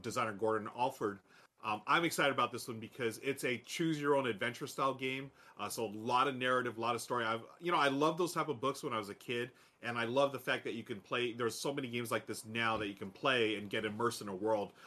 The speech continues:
Uh, this one, uh, you and your fellow players, uh, it's a co-op game.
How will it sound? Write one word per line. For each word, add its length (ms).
Uh, 140
this 240
one, 240
uh, 100
you 440
and 220
your 260
fellow 220
players, 480
uh, 180
it's 120
a 20
co-op 320
game. 200